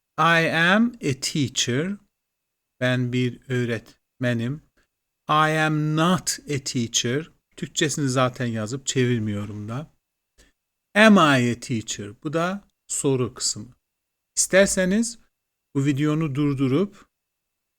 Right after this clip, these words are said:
defterinize yazabilirsiniz. Sizin için de pratik olsun. Yok ki iki üç kere bu videonu izleyin, aynı şey olur.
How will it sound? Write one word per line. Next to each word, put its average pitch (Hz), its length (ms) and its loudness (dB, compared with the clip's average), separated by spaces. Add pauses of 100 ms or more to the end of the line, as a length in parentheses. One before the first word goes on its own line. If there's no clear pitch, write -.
(180)
defterinize 139 640 0
yazabilirsiniz. 143 840 -2
Sizin 135 260 -6
için 135 220 -2
de 127 120 -4
pratik - 420 -10
olsun. 117 480 -8 (640)
Yok 190 340 4
ki 190 340 0
iki 180 220 -2
üç 175 160 0
kere 151 240 0
bu 147 140 -2
videonu 139 360 0
izleyin, 127 440 -2
aynı 123 360 -2
şey 113 240 -6
olur. 123 280 -8